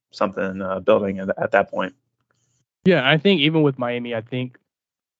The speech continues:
Speaker 2: recently or in the past, since that dominant run that they had in the, in the eighties, nineties, and, and early two thousands, you had buy-in from the administration and from the community around them, right?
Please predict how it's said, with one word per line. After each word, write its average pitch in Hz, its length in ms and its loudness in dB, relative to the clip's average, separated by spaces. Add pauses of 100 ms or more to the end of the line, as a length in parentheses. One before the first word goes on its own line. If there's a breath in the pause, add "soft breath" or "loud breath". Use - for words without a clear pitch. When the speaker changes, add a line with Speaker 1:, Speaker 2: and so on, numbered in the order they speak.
(240)
Speaker 2:
recently 135 520 2
or 131 80 4
in 127 100 2
the 127 80 2
past, 117 560 -4
since 131 340 2
that 123 500 0
dominant 127 420 2
run 120 240 0
that 110 120 -10
they 117 120 -4
had 117 340 -2
in 113 200 -10
the, 110 260 -4 (160)
in 123 60 -4
the 123 180 -2
eighties, 120 280 -2
nineties, 113 440 -6
and, 113 160 -10
and 110 220 -10
early 117 300 -6
two - 160 -16
thousands, 123 640 2 (400)
you 156 100 6
had 151 320 2
buy-in 120 680 2
from 110 360 -2
the 110 140 -4
administration 107 1160 -12 (280)
and 120 180 -12
from 113 220 -6
the 107 100 -10
community 107 440 -10
around 95 320 -16
them, - 160 -20
right? 98 280 -16